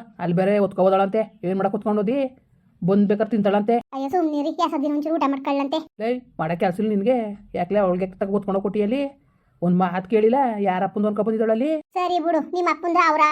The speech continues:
Speaker 2: ಅವ್ಳು ಯಾರ್ ಹುಟ್ಟಿದಾಳು? ನಿಮ್ ಅಪ್ಪನ್ಗೆ ತಾನೇ ಹುಟ್ಟಿರೋದು, ಅವ್ರ ಅಪ್ಪಂದು ಅಂತ ಬಂದವಳೆ, ಇರ್ಲಿ ಬಿಡಿ. ಏನೋ ನಾಲ್ಕು ದಿವಸ ಕಷ್ಟ ಅಂತ ಬಂದವಳೆ, ಏನು ಇಲ್ಲೇ ಇರ್ತಿದ್ಲ. ಇದ್ರ ತಾನೇ ಏನ್ ಮಾಡಕ್ಕಾಗದು? ಏನ್ ಮಾಡ್ಕೊಂಡಿ ನೀನು?
Speaker 1: ಇರ್ಬೇಕು ಬಿಡವ, ಮಗ ಹೊತ್ಕೊಂಡು ಅವಳು ಹೆಂಗ್ ಬಂದ್ಲು? ಒಂದ್ ಮಾತ್ ಕೇಳೋಳು, ಇಲ್ಲ ನೀನು ಫೋನ್ ಮಾಡೋಳು, ಇಲ್ಲ ನನ್ಗಾರ ಒಂದ್ ಫೋನ್ ಮಾಡ್ಬಿಟ್ಟು ಕೇಳ್ಬೇಕು ತಾನೆ ಇವಳು? ಕೇಳಕ್ಕಾಯ್ತಿತ್ತು ಇವಳು, ಹೇಳ್ತೀಯಲ್ಲ?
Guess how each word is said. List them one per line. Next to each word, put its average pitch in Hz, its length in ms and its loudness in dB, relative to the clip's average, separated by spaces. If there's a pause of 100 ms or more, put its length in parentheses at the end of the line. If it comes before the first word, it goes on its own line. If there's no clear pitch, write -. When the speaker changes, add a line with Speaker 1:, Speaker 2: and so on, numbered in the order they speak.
Speaker 2:
ಅವ್ಳು 302 220 0
ಯಾರ್ 311 140 2
ಹುಟ್ಟಿದಾಳು? 311 280 -2
ನಿಮ್ 330 120 0
ಅಪ್ಪನ್ಗೆ 269 220 -4
ತಾನೇ 311 120 -4
ಹುಟ್ಟಿರೋದು, 311 400 0 (600)
ಅವ್ರ 339 100 6
ಅಪ್ಪಂದು 330 260 0
ಅಂತ 330 140 0
ಬಂದವಳೆ, 330 460 2
ಇರ್ಲಿ 311 180 0
ಬಿಡಿ. 320 180 0 (440)
ಏನೋ 302 80 -4
ನಾಲ್ಕು 302 240 -6
ದಿವಸ 311 100 -4
ಕಷ್ಟ 330 200 -2
ಅಂತ 269 120 -6
ಬಂದವಳೆ, 285 360 -2
ಏನು 294 140 -2
ಇಲ್ಲೇ 277 200 -2
ಇರ್ತಿದ್ಲ. 262 260 -2 (520)
ಇದ್ರ 302 200 -2
ತಾನೇ 311 200 0
ಏನ್ 302 100 -2
ಮಾಡಕ್ಕಾಗದು? 285 640 -2
ಏನ್ 294 100 -2
ಮಾಡ್ಕೊಂಡಿ 285 280 -2
ನೀನು? 359 380 -2 (140)
Speaker 1:
ಇರ್ಬೇಕು 185 300 -4
ಬಿಡವ, 214 220 4
ಮಗ 226 160 0
ಹೊತ್ಕೊಂಡು 185 340 0
ಅವಳು 233 200 4
ಹೆಂಗ್ 190 500 -4
ಬಂದ್ಲು? 262 580 -2 (120)
ಒಂದ್ 185 120 0
ಮಾತ್ 180 240 -4
ಕೇಳೋಳು, 226 380 2
ಇಲ್ಲ 208 120 0
ನೀನು 202 180 2
ಫೋನ್ 202 200 -2
ಮಾಡೋಳು, 208 260 2
ಇಲ್ಲ 226 160 -2
ನನ್ಗಾರ 185 220 -2
ಒಂದ್ 202 140 -2
ಫೋನ್ 202 160 0
ಮಾಡ್ಬಿಟ್ಟು 202 280 -2
ಕೇಳ್ಬೇಕು 190 260 -2
ತಾನೆ 220 120 -2
ಇವಳು? 269 320 0
ಕೇಳಕ್ಕಾಯ್ತಿತ್ತು 208 640 -4
ಇವಳು, 240 420 4
ಹೇಳ್ತೀಯಲ್ಲ? 208 500 -2